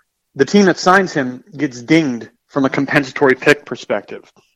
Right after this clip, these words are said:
Whereas last year, because he was cut, uh,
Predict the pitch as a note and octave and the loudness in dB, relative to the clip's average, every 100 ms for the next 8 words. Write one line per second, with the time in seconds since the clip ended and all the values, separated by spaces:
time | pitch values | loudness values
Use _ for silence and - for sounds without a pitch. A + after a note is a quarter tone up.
0 | _ - C#3+ C#3 C#3+ G3+ B3+ - C#3 A#2+ | _ 0 2 4 4 4 4 0 -12 -10
1 | B2+ - _ _ _ _ C3 D#3 C3+ B2 | -10 -14 _ _ _ _ -14 -12 -12 -14
2 | A#2+ - A3 F#3+ F3+ _ _ _ _ _ | -16 0 4 4 2 _ _ _ _ _
3 | _ _ _ - D3 C3 A#2 A2 | _ _ _ -6 0 0 0 -4